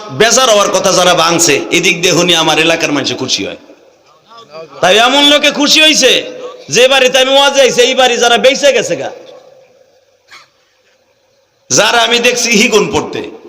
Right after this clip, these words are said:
আমি দেখছি ছোটকালে, হেও দেহি মিডিয়ার সামনে কয়, "ওই এলাকার রাজাকার।" আমি বলে, "রাজাকার?"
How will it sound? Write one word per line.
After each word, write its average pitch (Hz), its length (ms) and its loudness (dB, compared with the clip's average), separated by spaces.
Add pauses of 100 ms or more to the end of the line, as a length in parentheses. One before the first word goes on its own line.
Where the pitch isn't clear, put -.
(1120)
আমি 202 240 0
দেখছি 233 300 0
ছোটকালে, 156 480 -2 (500)
হেও 220 180 2
দেহি 220 220 0
মিডিয়ার 202 320 0
সামনে 180 300 0
কয়, 165 220 0 (440)
"ওই 185 120 4
এলাকার 175 280 -2
রাজাকার।" 156 520 -2
আমি 127 180 -6
বলে, 131 220 -2
"রাজাকার?" 127 420 -4